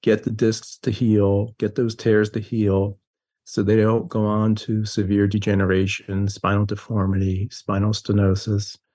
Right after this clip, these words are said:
And I think we're making some progress. And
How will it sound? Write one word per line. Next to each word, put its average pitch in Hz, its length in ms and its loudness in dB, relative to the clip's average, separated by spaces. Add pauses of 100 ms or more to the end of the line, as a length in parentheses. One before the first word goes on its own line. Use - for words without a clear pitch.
(600)
And 101 300 2
I 101 100 2
think 113 360 -2
we're 104 160 0
making 104 300 0
some 101 140 -6
progress. 113 500 0
And 110 240 -2